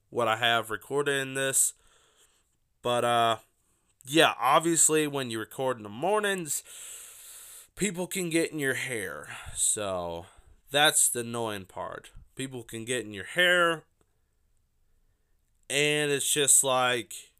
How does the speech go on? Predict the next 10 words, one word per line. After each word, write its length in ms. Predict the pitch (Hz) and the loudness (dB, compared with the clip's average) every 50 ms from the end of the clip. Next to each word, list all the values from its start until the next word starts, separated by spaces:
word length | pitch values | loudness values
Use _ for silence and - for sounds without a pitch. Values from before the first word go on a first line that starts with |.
| _ _ _ _ _ _ _ _ - | _ _ _ _ _ _ _ _ -16
you 180 | 143 151 160 156 | -10 -8 -8 -6
could 260 | - 151 127 131 127 | -4 -4 -4 -2 -2
be 200 | 143 139 135 127 | 0 0 0 0
having 340 | 139 135 135 131 120 120 117 | 0 2 2 0 0 -2 -6
a 80 | 113 | -8
rough 400 | 113 120 127 131 127 - - - | -6 -2 -2 -2 -2 -2 -4 -2
rest, 480 | 139 160 170 170 165 - - - - - - _ _ _ _ _ _ _ _ _ _ _ _ - | 0 2 2 4 6 6 6 4 4 0 -8 _ _ _ _ _ _ _ _ _ _ _ _ -6
and 200 | 131 147 143 139 | -4 -4 -4 -4
you 120 | 139 139 | -4 -4
woke, 340 | 127 135 139 139 135 131 _ | -2 0 0 0 0 -2 _